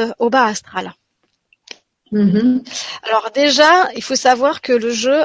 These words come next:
Speaker 1: a été entièrement, euh, donc fait, conçu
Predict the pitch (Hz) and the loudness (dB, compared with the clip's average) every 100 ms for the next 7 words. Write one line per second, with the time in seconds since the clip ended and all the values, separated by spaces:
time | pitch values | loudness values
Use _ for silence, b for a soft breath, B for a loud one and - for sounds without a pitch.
0 | 359 220 214 226 - 277 277 277 247 247 | 0 -2 -2 -2 -2 -2 0 0 0 0
1 | 254 262 269 233 202 190 214 208 - 190 | 0 2 2 0 -2 -4 -8 -8 -10 -12
2 | - - 254 - 226 214 - 254 - | -10 -4 -4 -2 -6 -6 -6 -8 -10